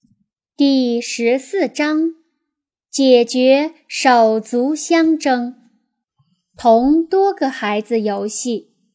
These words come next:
比单独同一个孩子游戏的情况，同多个孩子游戏的原则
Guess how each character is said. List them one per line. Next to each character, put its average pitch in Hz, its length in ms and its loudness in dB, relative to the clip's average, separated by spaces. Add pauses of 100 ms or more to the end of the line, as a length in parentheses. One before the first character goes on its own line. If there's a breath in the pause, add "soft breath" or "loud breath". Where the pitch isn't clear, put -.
(880)
比 262 360 2
单 370 440 0
独 269 360 2
同 262 380 -2
一 285 180 2
个 339 220 0
孩 226 320 -4
子 233 240 -2
游 214 240 0
戏 277 260 -4
的 208 160 -4
情 214 400 -6
况， 240 360 -10 (520)
同 269 380 4
多 370 300 0
个 294 180 -4
孩 233 260 -4
子 240 200 -4
游 226 260 -2
戏 277 180 -4
的 220 140 -2
原 214 340 -4
则 233 380 -4